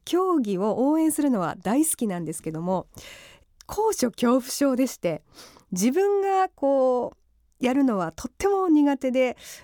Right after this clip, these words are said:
リフトからうまく降りられなくてですね、一回下まで戻ってきちゃったこともあるぐらい、本当にウィンタースポーツって苦手なんですね。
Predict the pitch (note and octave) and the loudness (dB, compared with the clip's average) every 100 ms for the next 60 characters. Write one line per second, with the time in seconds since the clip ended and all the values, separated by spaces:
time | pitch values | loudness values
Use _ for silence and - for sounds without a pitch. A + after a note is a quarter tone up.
0 | - F#4+ - C#4+ - G3 E3+ D4 D#4+ - | 0 0 2 -4 -2 -4 2 4 4 0
1 | F#3 - G3+ A#3 C#4 - A#3 D4 C4 - | -6 -4 -2 -2 -2 -2 0 2 2 0
2 | - E3 D#3+ F3 F3+ F#3+ - A#3+ B3 B3 | -8 -8 -8 -6 -6 -6 -6 -2 -2 -6
3 | - _ - - F4 F#4 G#3+ F3+ C#4+ D#4 | -18 _ -6 -2 0 0 0 -2 -4 -6
4 | - G3+ - F3+ F3+ G3+ D#3+ F#3 G#3 A3+ | -4 -6 -4 -4 -2 -2 -4 -2 0 2
5 | D4 B3 A3+ D4 A3 - - - - B3+ | 2 2 2 0 0 -10 -20 -20 -4 0
6 | D#4+ - F4 E4+ E4+ D#4 A3+ A3+ A3 - | 0 2 2 4 4 4 2 0 -2 -6
7 | - - - - - - - B3+ B3+ D4 | -8 -10 -12 -12 -14 -12 -8 -6 -6 -6
8 | C#4 C#4+ E4 E4+ D#4 D4+ F4+ | -6 -6 -4 -2 0 0 -2